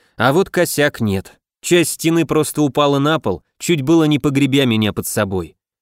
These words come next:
Из незапланированного архитекторами проема тут же выплеснулась волна слизи, заставив мои сапоги предательски зашипеть.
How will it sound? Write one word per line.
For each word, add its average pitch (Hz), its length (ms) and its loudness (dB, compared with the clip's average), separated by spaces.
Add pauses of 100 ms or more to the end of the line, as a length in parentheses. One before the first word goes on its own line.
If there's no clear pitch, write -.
(220)
Из 117 260 -2
незапланированного 131 920 2
архитекторами 120 720 0
проема 139 560 0 (280)
тут 220 180 0
же 190 120 0
выплеснулась 185 680 0
волна 160 300 2
слизи, 117 480 -4 (280)
заставив 139 640 0
мои 139 220 0
сапоги 143 440 -2
предательски 131 680 -2
зашипеть. 107 680 -4